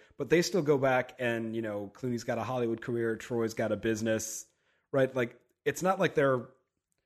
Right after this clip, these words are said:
pursuing, you know, they haven't become, you know, activist journalists the way Nora Dunn, obviously, you know, that, that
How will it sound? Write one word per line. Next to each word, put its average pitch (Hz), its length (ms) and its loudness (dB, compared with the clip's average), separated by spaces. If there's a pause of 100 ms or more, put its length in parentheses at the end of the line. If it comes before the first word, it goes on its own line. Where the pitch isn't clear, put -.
(300)
pursuing, 139 760 2 (1120)
you 139 80 2
know, 104 320 -2 (580)
they 151 100 4
haven't 165 220 6
become, 139 320 2
you 127 80 2
know, 117 260 4
activist 123 560 0
journalists 113 640 -4
the 120 100 -8
way 117 240 2
Nora 113 300 0
Dunn, 110 340 2
obviously, 104 560 -6
you 98 180 -10
know, 98 140 -10
that, 107 300 -6
that 113 220 -2